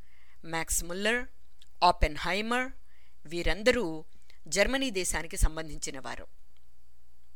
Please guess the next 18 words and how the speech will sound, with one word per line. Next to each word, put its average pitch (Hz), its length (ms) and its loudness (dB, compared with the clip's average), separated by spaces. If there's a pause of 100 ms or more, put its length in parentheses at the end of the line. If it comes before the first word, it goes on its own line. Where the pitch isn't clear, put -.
(720)
మహాత్మా 294 480 2
గాంధీకి 202 880 8 (580)
ఈ 247 120 2
భగవద్గీత 208 680 -2
మీద 170 420 0 (380)
ఎక్కువ 233 460 2
ఇష్టం 226 460 4
ఏర్పడడానికి 175 840 0
గల 156 100 -2
కారణం 156 680 -2 (520)
ఎడ్విన్ 214 320 4 (160)
ఆర్నాల్డ్ 208 640 4
రాసిన 147 560 2 (380)
The 151 100 -2
Song 247 400 2
of - 60 -6
the - 260 -2
Celestial 160 580 0